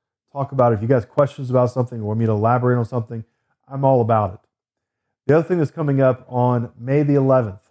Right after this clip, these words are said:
May the eleventh is an important date in the Success Edge podcast. The Success Edge will be turning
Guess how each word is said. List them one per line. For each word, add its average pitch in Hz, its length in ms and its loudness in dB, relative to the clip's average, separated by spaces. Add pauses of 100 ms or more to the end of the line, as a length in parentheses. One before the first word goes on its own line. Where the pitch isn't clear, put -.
(120)
May 120 220 -2
the 151 100 2
eleventh 139 340 2
is 107 100 -14
an 113 60 -8
important 123 420 -2
date 120 380 0 (240)
in 127 180 -8
the 123 80 -2
Success 117 400 -8
Edge 110 140 -4
podcast. 101 500 -4 (440)
The 113 60 -20
Success 151 480 -2
Edge 131 280 2
will 117 80 -2
be 117 100 0
turning 123 420 -2